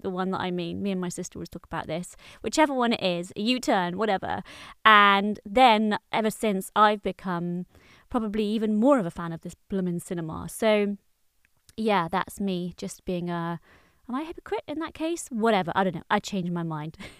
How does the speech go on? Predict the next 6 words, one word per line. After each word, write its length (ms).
<laughs> 1080
in 160
a 80
big 340
way. 320
So 580